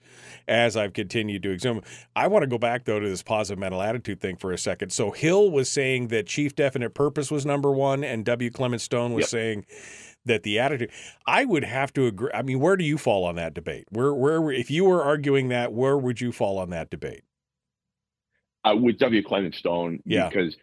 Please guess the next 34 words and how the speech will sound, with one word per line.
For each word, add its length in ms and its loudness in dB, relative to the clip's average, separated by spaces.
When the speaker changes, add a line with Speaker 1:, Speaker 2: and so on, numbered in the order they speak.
Speaker 2:
you 140 2
can 120 0
have 160 2
the 80 2
greatest 440 2
plan 320 -2
and 140 -6
purpose 420 -6
and 160 -6
definite 360 2
chief 280 -6
aim, 240 0
have 140 -2
it 60 0
all 280 6
mapped 360 -2
out, 140 2
and 120 -20
have 140 -6
a, 360 -10
a, 40 -4
you 100 0
know, 180 -2
a 60 -12
terrible 360 4
attitude 540 2
or 180 4
a 140 -2
negative 580 -2
attitude 540 0
or 160 0
leaning 500 0
away 460 2
from 420 0